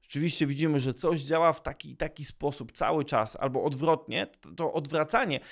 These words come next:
tych skrajności ma sens, ale w przypadku tej strategii widzimy, że mamy tutaj do czynienia bardziej z efektem losowości, który też dla osoby piszącej taki artykuł, że słuchajcie,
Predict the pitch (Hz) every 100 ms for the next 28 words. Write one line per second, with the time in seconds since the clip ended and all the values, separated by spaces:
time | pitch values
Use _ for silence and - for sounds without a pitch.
0 | - - 135 - 156 147 143 175 - 151
1 | 151 135 147 101 - - 131 - 139 -
2 | - 131 156 202 - 147 139 107 113 170
3 | - - - 117 135 131 143 151 - -
4 | 123 131 143 156 151 147 139 139 - 135
5 | 139 135 117 135 156 131 113 107 - 120
6 | - _ - 127 - 147 - 131 120 110
7 | 127 156 - 151 131 131 113 - - -
8 | 190 - - - - 208 254 131 123 147
9 | - _ _ 131 139 139 - - _ _
10 | - 139 208 240 185 - 208 180 127 117
11 | 120 104 120 120 110 113 110 120 123 120
12 | - _ - - 139 165 214 202 180